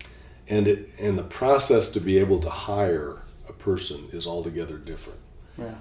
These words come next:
Speaker 1: So at the moment, the department actually has more money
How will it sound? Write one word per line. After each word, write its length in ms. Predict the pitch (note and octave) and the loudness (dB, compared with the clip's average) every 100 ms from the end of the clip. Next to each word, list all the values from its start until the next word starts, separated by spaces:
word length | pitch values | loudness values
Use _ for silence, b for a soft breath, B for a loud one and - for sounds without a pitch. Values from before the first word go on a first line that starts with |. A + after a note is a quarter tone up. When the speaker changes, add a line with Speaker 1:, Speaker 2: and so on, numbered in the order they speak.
| - | -10
Speaker 1:
So 360 | - G2 F#2+ - | 2 4 4 4
at 200 | C3+ - | 4 8
the 60 | |
moment, 500 | C3 C#3+ E3+ E2+ D#2 - - - - b b b b - | 10 10 8 4 0 -6 -8 -8 -8 b b b b -2
the 80 | F#2+ | 0
department 520 | G2+ - D3 A2+ G2 | 2 8 8 8 2
actually 320 | B2 B2 A2 | 2 4 4
has 200 | G2 F#2 | 4 2
more 240 | F#2+ A2+ B2+ | 6 8 8
money 760 | G2+ B2 D3+ D2 D#2+ B2 | 8 8 8 4 0 -4